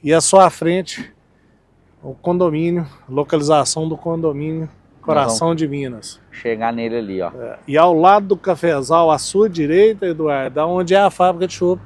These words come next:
Speaker 1: Biner.
Speaker 2: Que a gente gravou lá da outra vez.
Speaker 1: Você gravou lá da última vez.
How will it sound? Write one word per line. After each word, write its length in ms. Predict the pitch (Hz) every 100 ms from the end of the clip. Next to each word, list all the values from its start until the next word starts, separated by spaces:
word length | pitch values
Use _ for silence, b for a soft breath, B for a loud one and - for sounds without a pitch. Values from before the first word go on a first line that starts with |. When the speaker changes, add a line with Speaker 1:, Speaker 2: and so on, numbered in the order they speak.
| -
Speaker 1:
Biner. 320 | 165 170 160
Speaker 2:
Que 60 |
a 40 | 120
gente 220 | 127 120
gravou 480 | 127 135 127 120 127
lá 160 | 123
da 120 | 120 127
outra 240 | 120 123
vez. 340 | 117 117 110 104 b b b _ _
Speaker 1:
Você 200 | - 147
gravou 360 | 151 156 147
lá 140 | 156 151
da 120 | 151
última 400 | 151 147 165 170
vez. 480 | 156 170 196 -